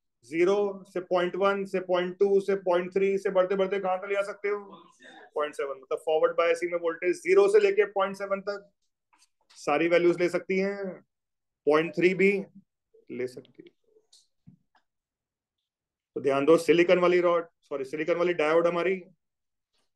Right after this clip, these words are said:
forward bias है, but अभी तक इसका barrier potential overcome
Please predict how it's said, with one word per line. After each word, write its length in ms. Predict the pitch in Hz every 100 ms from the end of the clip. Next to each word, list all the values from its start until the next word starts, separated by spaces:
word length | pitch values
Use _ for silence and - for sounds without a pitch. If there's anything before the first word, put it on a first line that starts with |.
| _ _ _ _ _ _ -
forward 300 | 143 165 170
bias 340 | 175 170 170
है, 100 | 185 190
but 200 | 180 170
अभी 160 | 170
तक 120 | 175 185
इसका 200 | 180 185
barrier 300 | 165 165 190
potential 400 | 185 190 185 190
overcome 500 | 185 180 196 202